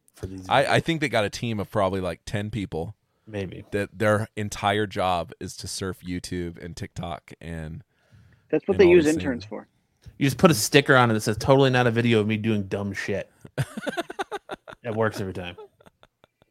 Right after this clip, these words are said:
Speaker 2: But it's actually a video you, of you
Speaker 1: Of you
Speaker 2: lighting a
Speaker 1: doing dumb
Speaker 2: firecracker
Speaker 1: shit,
Speaker 2: with your
Speaker 1: yeah.
Speaker 2: teeth. <laughs>
Speaker 1: Or in my butthole. Yeah.
Speaker 2: These are,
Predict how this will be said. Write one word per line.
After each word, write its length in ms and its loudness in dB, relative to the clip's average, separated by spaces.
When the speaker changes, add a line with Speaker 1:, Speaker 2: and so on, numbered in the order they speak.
Speaker 2:
But 120 2
it's 180 -4
actually 420 2
a 40 0
video 360 0
you, 240 -2
of 220 -2
you 180 0
Speaker 1:
Of 60 -2
you 40 -4
Speaker 2:
lighting 300 2
a 20 -2
Speaker 1:
doing 120 0
dumb 100 4
Speaker 2:
firecracker 420 4
Speaker 1:
shit, 100 0
Speaker 2:
with 140 0
your 80 -2
Speaker 1:
yeah. 40 -8
Speaker 2:
teeth. 380 -2
<laughs> 280 -4
Speaker 1:
Or 220 -4
in 100 2
my 120 2
butthole. 680 4
Yeah. 220 0
Speaker 2:
These 200 2
are, 200 8